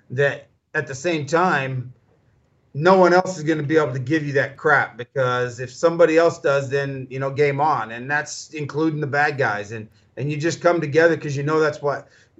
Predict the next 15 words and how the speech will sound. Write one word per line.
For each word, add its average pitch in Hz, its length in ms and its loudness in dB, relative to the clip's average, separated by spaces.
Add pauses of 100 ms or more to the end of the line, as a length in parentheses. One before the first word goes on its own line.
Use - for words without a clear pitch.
(120)
you're 170 200 2
mission 180 340 2
focused, 170 480 4
you're 147 100 -6
mission 180 260 0
oriented. 143 460 -2
And 117 180 -6
I 123 120 -4
think 135 240 -8
that's, 143 320 -2
uh, 123 300 0 (540)
you 139 120 -4
know, 139 120 -2
that's, 139 240 0
that's 131 380 -8